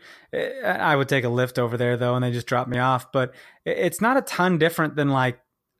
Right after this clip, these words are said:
L A Galaxy playing in Carson. I mean, it's not as, <sighs> Carson's not as bad as Bridgeview, but, uh, you know, when we were staying in L A, we, we went to a Galaxy game, and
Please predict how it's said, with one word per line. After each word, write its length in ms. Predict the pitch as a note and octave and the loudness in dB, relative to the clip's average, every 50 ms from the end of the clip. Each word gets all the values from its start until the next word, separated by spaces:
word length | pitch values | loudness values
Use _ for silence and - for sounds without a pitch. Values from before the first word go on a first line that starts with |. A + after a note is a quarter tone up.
| _ - - | _ -2 0
L 140 | D#3+ E3 E3 | 2 4 4
A 80 | D#3 | 4
Galaxy 500 | D3 C#3+ C3+ C3+ D3+ D#3 C#3+ - - C#3 | 4 4 4 6 6 4 2 0 -2 -4
playing 320 | C3 - C#3 C#3 C3+ C3+ C3 | -2 0 2 2 4 4 4
in 140 | B2 A#2 A2+ | 2 0 -2
Carson. 600 | - - C#3 C3+ D3 C#3 - - B2 A#2+ B2 C3 | -2 0 2 2 2 2 0 -2 -2 -2 -2 -2
I 120 | B2+ C3+ | -2 0
mean, 260 | C3+ C3 B2+ B2 B2 _ - - - - _ _ _ _ _ _ _ _ - - | 0 0 0 -2 -4 _ -14 -20 -20 -20 _ _ _ _ _ _ _ _ -6 -2
it's 200 | - F#3+ - - | -2 0 2 4
not 160 | F#3 E3+ - | 2 2 4
as, 460 | D3+ D3 C#3 D3+ F3 F3 - - - - - - - - - | 2 2 2 2 2 0 -4 -10 -14 -14 -12 -12 -12 -14 -18
<sighs> 300 | - - _ _ _ - | -20 -20 _ _ _ -4
Carson's 360 | - - E3+ E3+ - F3 D#3 | 2 2 4 4 4 2 2
not 180 | C#3 C#3+ - - | 2 0 0 0
as 280 | C3 C3+ C3+ C#3+ C3+ | 0 0 0 0 2
bad 300 | C3 C#3+ C#3+ C#3+ D3 D3+ | 2 2 4 4 4 4
as 280 | D3 C#3 C#3+ C#3+ C#3 B2+ | 2 2 2 2 2 0
Bridgeview, 560 | B2+ D3 D3+ C#3+ C3 B2+ D#3 D3+ D3+ D3 C3+ | 2 0 0 0 0 0 0 2 2 2 2
but, 300 | B2+ C3 A#2+ A#2+ A2+ A2+ | 2 0 0 0 0 -2
uh, 240 | B2 A#2+ A#2 A#2 A2+ - _ - - - _ _ _ - | -2 -2 0 -2 -4 -6 _ -20 -20 -20 _ _ _ -6
you 100 | - D3 | -2 0
know, 100 | C3+ B2 | 0 2
when 100 | B2 B2 | 2 2
we 100 | C3 C3+ | 4 4
were 80 | C#3+ C3 | 2 2
staying 280 | - - C3+ C3 C3 | 2 0 0 2 2
in 100 | B2+ B2 | 2 2
L 160 | B2 B2+ B2+ C3 | 2 2 2 4
A, 360 | B2+ B2+ B2+ B2+ B2 A#2+ C3 _ _ _ - | 4 4 2 2 0 -2 -6 _ _ _ -8
we, 200 | - C#3 C3+ C3 | -4 -2 -2 0
we 140 | C3 C3+ C3+ | 0 0 0
went 180 | B2+ B2+ A#2+ - | 0 0 0 0
to 80 | B2+ B2 | -2 -2
a 60 | A#2+ | 0
Galaxy 440 | - B2+ B2+ C3+ C#3 C3 - C3+ C3 | 2 2 4 4 2 2 0 -4 -2
game, 320 | B2 B2+ B2 B2 C3 C3 | 0 0 0 0 0 0
and 180 | A#2+ A2+ A2+ | -2 -2 -4